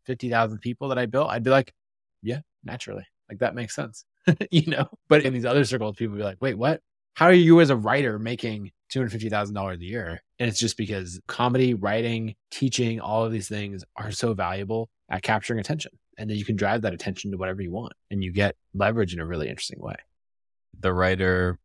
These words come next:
Speaker 2: piece is really interesting. You used to get paid fifty thousand dollars to write, and now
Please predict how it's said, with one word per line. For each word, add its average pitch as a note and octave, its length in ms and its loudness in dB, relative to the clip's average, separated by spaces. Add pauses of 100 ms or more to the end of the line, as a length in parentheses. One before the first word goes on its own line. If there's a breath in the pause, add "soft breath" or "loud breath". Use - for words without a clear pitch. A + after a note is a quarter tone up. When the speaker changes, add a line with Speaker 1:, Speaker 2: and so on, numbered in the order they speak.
Speaker 2:
piece - 280 -8
is - 100 -18
really F2+ 180 -4
interesting. F2+ 440 -10 (100)
You F#2+ 100 -8
used F#2 180 -8
to F#2 80 -2
get F2+ 240 -2
paid F#2 420 -4
fifty F#2 300 -6
thousand F#2 360 -4
dollars F#2 720 -4 (160)
to F#2 100 -8
write, B2+ 440 -2
and F#2 160 -4
now F2+ 720 2